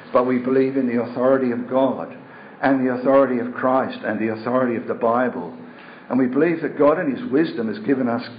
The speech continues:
gifts in the form of people. So many of God's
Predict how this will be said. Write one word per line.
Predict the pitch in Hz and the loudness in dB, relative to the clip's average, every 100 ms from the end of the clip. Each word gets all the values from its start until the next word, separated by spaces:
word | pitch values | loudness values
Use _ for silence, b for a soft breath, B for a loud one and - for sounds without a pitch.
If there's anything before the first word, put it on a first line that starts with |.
| 147 | 0
gifts | 147 - 123 - - B B | 0 0 -6 -14 -16 B B
in | 139 139 | 0 2
the | 120 - | 0 0
form | 139 131 | 2 2
of | 113 - - | -2 -6 -4
people. | 151 - - 92 - - - - - B B - - | -4 -4 -10 -10 -10 -16 -20 -20 -20 B B -12 0
So | 160 | 2
many | 147 151 147 | 4 2 2
of | 135 135 | 0 0
God's | 135 123 | -4 -4